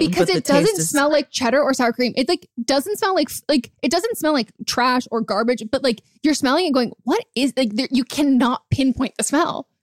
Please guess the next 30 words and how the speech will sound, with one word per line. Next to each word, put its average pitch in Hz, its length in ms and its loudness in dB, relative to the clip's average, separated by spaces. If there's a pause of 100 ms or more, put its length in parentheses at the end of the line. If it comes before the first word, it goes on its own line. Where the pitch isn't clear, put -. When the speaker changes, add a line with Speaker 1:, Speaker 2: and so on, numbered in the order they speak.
(320)
Speaker 2:
Ju-, 185 240 -10
just 202 200 -10
the 247 80 -6
smell 120 680 -6
is, 170 260 -4 (100)
is 165 160 -4
not 170 300 -4
good, 156 240 -4
but 165 140 -10
the 123 80 -12
taste 165 460 -6
is 160 180 -10 (460)
phenomenal. 101 580 -14 (100)
Speaker 1:
Yeah, 294 180 0
I 233 40 -2
think 339 240 -6
I've 480 80 -2
probably 247 220 0
had 226 160 -2
sour 214 160 -2
cream 214 140 -6
and - 100 -8
onion, 190 200 -6
which 160 140 -8
I 202 60 -4
think 208 240 -10
I 170 40 -8
probably - 300 -12
enjoyed 214 320 -10
too. 226 320 -8